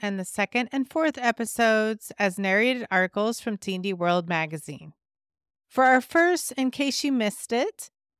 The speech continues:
we're featuring an article from the December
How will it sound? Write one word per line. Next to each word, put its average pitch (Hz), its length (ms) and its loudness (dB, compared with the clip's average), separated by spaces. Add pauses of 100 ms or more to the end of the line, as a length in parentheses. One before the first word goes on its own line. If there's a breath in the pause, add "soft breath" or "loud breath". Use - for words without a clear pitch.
(100)
we're 233 100 4
featuring 226 680 0
an 214 100 -2
article 202 880 2
from 196 400 2
the 190 100 -2
December 240 880 2